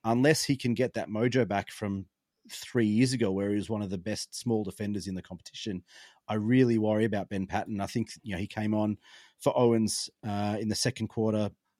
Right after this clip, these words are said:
last week. He had seven touches, I think. He certainly didn't set the world on fire. Um, yeah, it's, I, I'm just not sure what his role is in, in, in the, the team at the moment. Um, and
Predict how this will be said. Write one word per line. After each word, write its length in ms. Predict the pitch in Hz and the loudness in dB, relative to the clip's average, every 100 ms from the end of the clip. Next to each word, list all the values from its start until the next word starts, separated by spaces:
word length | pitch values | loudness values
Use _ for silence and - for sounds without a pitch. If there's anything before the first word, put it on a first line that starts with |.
| _ 226 - 135 | _ -20 -16 -6
last 540 | 117 110 110 - - | -2 0 0 -2 0
week. 240 | 113 107 | 2 2
He 240 | - - 101 | -2 -14 -12
had 120 | 107 | -10
seven 360 | - 117 98 95 | -6 -4 -4 -6
touches, 360 | 98 92 - | -8 -8 -8
I 80 | 98 | -10
think. 280 | - 104 95 | -8 -8 -8
He 160 | 87 90 | -12 -8
certainly 320 | - 110 104 | -6 -4 -4
didn't 240 | 101 95 | -6 -6
set 160 | - 98 | -10 -12
the 80 | 98 | -8
world 220 | 101 101 | -6 -6
on 80 | 95 | -8
fire. 400 | 104 101 104 98 _ - - _ - | -6 -4 -4 -6 _ -20 -20 _ -8
Um, 400 | 98 98 101 92 _ | -4 -2 -2 -4 _
yeah, 120 | 123 | -8
it's, 300 | 123 139 135 - | -6 -6 -10 -10
I, 100 | - - | -8 0
I'm 100 | 156 | 0
just 200 | 143 - | 0 0
not 140 | 180 - | 0 0
sure 300 | - 147 139 | 2 2 4
what 160 | 139 | 2
his 240 | - 131 101 | 2 -2 2
role 320 | 117 131 160 | 4 6 6
is 320 | 127 95 - _ _ | 4 0 -10 _ _
in, 380 | 135 123 - 127 - | -8 -8 -8 -12 -6
in, 180 | 123 123 | -4 -2
in 220 | - 113 110 | -2 -2 0
the, 140 | 107 - | -4 -6
the 80 | 117 | -12
team 280 | - 117 139 | -6 -2 -2
at 120 | 165 | 0
the 60 | 123 | 0
moment. 360 | 107 101 107 - - - _ - | 0 0 -4 -8 -20 -20 _ -6
Um, 300 | 110 107 113 | 0 0 0
and 300 | 117 113 110 | 0 0 0